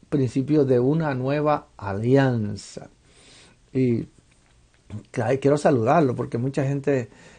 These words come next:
siempre me dicen, eh, "¿y qué es esto del Espíritu Santo? ¿Cómo se experimenta? ¿Cómo es esto?". Eh, un día el padre Emiliano Tardí, fundador de mi comunidad, Siervo de Cristo Vivo,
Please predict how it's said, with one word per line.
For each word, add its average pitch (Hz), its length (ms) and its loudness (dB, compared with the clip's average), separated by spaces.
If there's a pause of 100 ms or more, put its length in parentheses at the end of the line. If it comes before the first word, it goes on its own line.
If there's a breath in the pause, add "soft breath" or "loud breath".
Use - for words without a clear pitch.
siempre 147 360 2
me 175 140 4
dicen, 147 600 2
eh, 135 220 -2
"¿y 135 60 0
qué 277 200 2
es - 60 4
esto 285 220 0
del 139 120 4
Espíritu 127 420 -2
Santo? 113 460 -6
¿Cómo 175 320 0
se 131 220 -2
experimenta? 113 880 -2
¿Cómo 131 320 -4
es 120 160 -8
esto?". - 340 -6 (760 loud breath)
Eh, 113 420 0 (460)
un 156 120 2
día 190 300 10
el 135 80 4
padre 143 460 4
Emiliano 120 480 -2
Tardí, 123 340 -2
fundador 110 560 -6
de 120 120 -4
mi 113 120 -6
comunidad, 117 500 -4
Siervo 123 280 -2
de 120 100 -2
Cristo 131 340 -4
Vivo, 127 280 -2